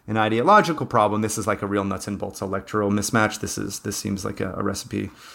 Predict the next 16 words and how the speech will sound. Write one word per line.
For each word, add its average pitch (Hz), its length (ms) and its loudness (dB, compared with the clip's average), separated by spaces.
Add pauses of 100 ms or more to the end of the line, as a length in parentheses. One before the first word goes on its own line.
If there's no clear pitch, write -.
(220)
for 101 300 -2
difficulties 147 720 4
that 131 120 -2
could 139 120 0
have 135 80 0
been 139 100 -2
avoided. 135 540 -2 (260)
But 196 100 2
absolutely, 202 600 4 (200)
the 110 680 0 (400)
extent 135 320 -2
to 131 60 -4
which - 320 -4 (100)
Boric 120 420 6
wins 120 420 2
this 131 520 0